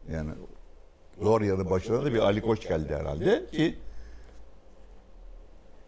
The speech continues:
bütün tarihinde harcamadığı parayı Allah yar gibi adını kimsenin bilmediği bir adama bir sene için kira ücreti vermiş.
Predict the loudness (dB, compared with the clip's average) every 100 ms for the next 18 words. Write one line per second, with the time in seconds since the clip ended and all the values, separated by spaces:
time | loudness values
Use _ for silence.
0 | -20 -14 0 2 4 4 6 8 8 6
1 | 4 4 6 6 6 4 4 4 4 6
2 | 6 6 4 0 -10 -20 -20 0 4 6
3 | 8 8 8 6 6 6 6 4 2 0
4 | -2 -2 -2 0 0 2 4 4 4 2
5 | 0 -8 -20 -20 -20 -20 -20 -20 -12 2
6 | 6 8 8 4 2 -2 0 2 2 2
7 | 0 -4 4 8 10 10 6 4 2 2
8 | 2 0